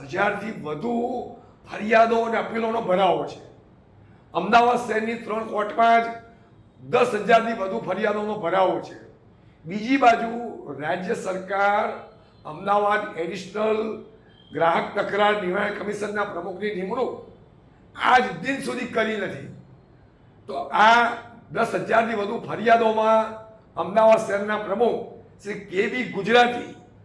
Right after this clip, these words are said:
દર મંગળ અને શુક્રવારે ઇન્ચાર્જ પ્રેસિડેન્ટ તરીકે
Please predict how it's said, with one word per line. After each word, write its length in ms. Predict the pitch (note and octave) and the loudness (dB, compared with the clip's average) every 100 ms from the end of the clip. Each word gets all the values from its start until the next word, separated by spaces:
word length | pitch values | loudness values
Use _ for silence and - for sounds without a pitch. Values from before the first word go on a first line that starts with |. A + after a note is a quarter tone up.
| - - D#3 | -20 -20 -4
દર 200 | G#3 A#3+ A#3 F#3 | 0 2 0 -2
મંગળ 400 | G3 A3 A#3+ B3 - G3 | -2 2 4 4 4 -4
અને 120 | G#3 - | -8 -8
શુક્રવારે 600 | - A#3 A3+ G#3+ G#3+ A3+ A3+ - - - - | -4 2 6 6 4 0 -2 -8 -16 -20 -16
ઇન્ચાર્જ 540 | E3 G3 G3+ F#3+ B3 B3 A#3+ | -10 -8 -6 4 4 4 0
પ્રેસિડેન્ટ 480 | G#3 F#3 A3 A3+ A3 | -4 -4 -2 0 0
તરીકે 420 | G3+ A3+ G#3 G#3+ | -2 -4 0 2